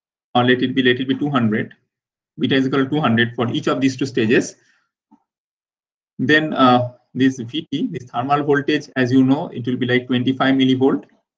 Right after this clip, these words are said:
at room temperature approximately. And I B Q, uh, I B Q is nothing but I C Q upon beta. So it is two milliampere by two hundred.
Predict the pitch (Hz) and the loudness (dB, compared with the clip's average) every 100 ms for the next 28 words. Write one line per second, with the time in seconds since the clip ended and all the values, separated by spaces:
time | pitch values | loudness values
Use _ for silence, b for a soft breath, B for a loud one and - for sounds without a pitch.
0 | _ _ _ _ _ _ _ _ _ _ | _ _ _ _ _ _ _ _ _ _
1 | 135 117 131 131 127 120 117 113 87 - | -4 2 2 2 0 0 -2 -2 -6 -10
2 | - 123 - 131 117 120 151 - _ _ | -6 -6 -4 -4 -2 -2 -6 -8 _ _
3 | _ _ _ _ - 120 120 127 135 - | _ _ _ _ -6 0 2 2 0 -2
4 | 127 131 139 139 151 156 233 104 120 113 | 0 0 0 -4 0 0 0 -4 -2 -2
5 | 123 135 151 139 127 143 139 139 - 127 | -2 -2 -2 -2 -4 -4 -4 -4 -2 -4
6 | 127 143 - 160 131 - 139 120 120 120 | -4 -10 -2 0 0 0 -2 -2 -4 -2
7 | 120 117 - 131 123 127 135 - 147 151 | -4 -4 -6 -2 0 0 -4 -4 -6 -4
8 | 156 151 151 156 147 135 127 127 123 113 | -2 -2 -2 0 0 0 0 -2 -2 -2
9 | 110 220 | -2 -4